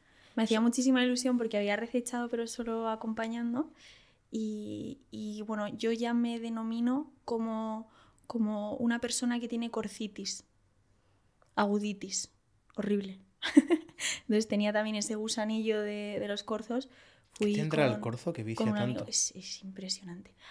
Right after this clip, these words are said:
Speaker 2: ¿Qué
Speaker 1: A mí el
Speaker 2: tendrá
Speaker 1: hecho
Speaker 2: el
Speaker 1: de,
Speaker 2: corzo?
Speaker 1: no sé, no sé si es por su territorialidad,
Speaker 2: Mm.
Speaker 1: por su comportamiento,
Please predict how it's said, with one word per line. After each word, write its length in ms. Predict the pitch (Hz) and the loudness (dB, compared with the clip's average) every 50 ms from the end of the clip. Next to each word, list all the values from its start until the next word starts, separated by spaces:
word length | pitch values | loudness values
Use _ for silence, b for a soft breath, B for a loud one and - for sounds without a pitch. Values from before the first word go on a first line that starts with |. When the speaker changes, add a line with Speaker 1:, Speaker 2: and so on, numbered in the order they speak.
| B B | B B
Speaker 2:
¿Qué 60 | B B | B B
Speaker 1:
A 40 | 220 | 4
mí 80 | 226 240 | 4 6
el 60 | 262 | 6
Speaker 2:
tendrá 140 | 285 - 285 | 6 4 4
Speaker 1:
hecho 100 | 294 311 | 2 2
Speaker 2:
el 60 | 294 | 2
Speaker 1:
de, 60 | 285 | 2
Speaker 2:
corzo? 180 | 294 294 - - b b b b b b b b b b b _ _ _ _ _ _ _ - - | 0 -4 -10 -16 b b b b b b b b b b b _ _ _ _ _ _ _ -10 -2
Speaker 1:
no 120 | - 233 233 | 2 2 4
sé, 420 | - - 254 240 233 214 - - - | 4 4 4 4 4 2 0 -4 -6
no 100 | 233 226 | -6 -4
sé 100 | 247 254 | -2 0
si 120 | 254 262 | 0 0
es 80 | 247 254 | 0 -2
por 200 | - - 247 226 | 0 0 0 0
su 160 | - - 220 220 | 0 -4 -4 -2
territorialidad, 1000 | - 208 202 196 190 185 185 180 180 175 175 175 175 185 190 196 196 202 202 - | -2 -2 -2 -2 -6 -6 -6 -6 -6 -6 -8 -6 -4 0 0 2 2 2 0 -2
Speaker 2:
Mm. 40 | |
Speaker 1:
por 240 | - 214 202 190 190 190 | -2 -2 -2 -2 -2 -4
su 200 | - - 220 - | -4 -4 -4 -2
comportamiento, 1080 | - 202 196 - 196 190 190 185 185 196 202 202 208 208 202 202 202 202 202 208 208 | -2 -4 -2 -4 -6 -8 -8 -6 -4 0 2 2 2 2 0 0 2 2 2 2 -2